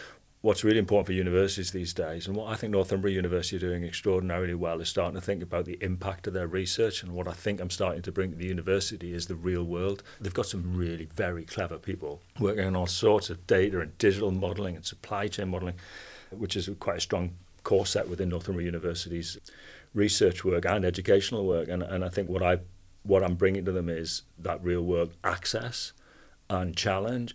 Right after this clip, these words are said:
and big picture and why we might do this, and actually how does the, how do the two worlds start to hang together and become more effective? Because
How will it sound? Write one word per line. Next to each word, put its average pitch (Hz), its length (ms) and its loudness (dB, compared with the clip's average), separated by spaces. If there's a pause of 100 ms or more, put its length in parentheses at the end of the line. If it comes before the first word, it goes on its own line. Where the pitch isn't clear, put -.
and 87 440 -4
big 95 260 6
picture 117 680 -2
and 90 280 -2
why 92 160 2
we 90 160 0
might 92 300 -2
do 123 220 -2
this, 123 240 -4
and 87 100 -8
actually 90 280 -4
how 101 180 4
does 95 180 -6
the, - 160 -12
how 107 140 2
do 101 120 0
the 95 140 -4
two 104 240 -2
worlds 104 320 -2
start - 260 0
to - 60 -10
hang 95 180 -6
together 98 260 -2
and 98 100 -6
become 92 240 -6
more 90 180 -2
effective? 95 460 -6
Because 92 340 -2